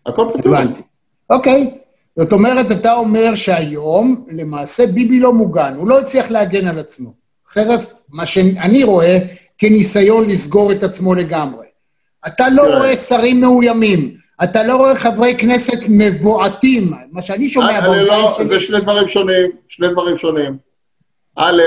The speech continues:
Speaker 1: אני חושב שהאנשים שנשלחים לתקשורת, ואגב, תשים לב, זה רק מספר מסוים של, אה, אנשים שנשלחים לתקשורת
Speaker 2: ארבעה,
Speaker 1: מטעמו של ראש
Speaker 2: חמישה.
Speaker 1: הממשלה, כי האחרים, אה, לא רוצים להופיע,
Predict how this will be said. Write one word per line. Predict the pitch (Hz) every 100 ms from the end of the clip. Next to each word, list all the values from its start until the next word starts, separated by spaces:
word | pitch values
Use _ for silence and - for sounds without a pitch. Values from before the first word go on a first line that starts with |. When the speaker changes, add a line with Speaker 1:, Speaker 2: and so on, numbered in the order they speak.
| 160 147
Speaker 1:
אני | 131
חושב | 135 - 156 151
שהאנשים | 156 135 123 160 151
שנשלחים | - 139 123 127 - 147
לתקשורת, | 131 - - 120 113 135 - _ _ _ _ -
ואגב, | - 143 - - - - - _
תשים | 139 - 160 156
לב, | 139
זה | 113
רק | 120 135 - _ _ _ -
מספר | 131 - - 156 156
מסוים | 156 - 139 135 139 143
של, | 139 131 123
אה, | 123 123 123
אנשים | 120 - 139 143
שנשלחים | 135 120 - 120 135 131
לתקשורת | 123 117 - 123 143
Speaker 2:
ארבעה, | 180 170 185 190
Speaker 1:
מטעמו |
של | 160 151
ראש | 120
Speaker 2:
חמישה. | 127 120
Speaker 1:
הממשלה, | 110 127 110 113 143 - - _ _ _ _ _ -
כי | 180 185 180 185
האחרים, | 127 139 156 156 180 185 180 - _ _ _ _ _ _ -
אה, | 131 135 135 135 135 131 131 131 127 -
לא | 135 156
רוצים | 160 165 143
להופיע, | 135 120 120 113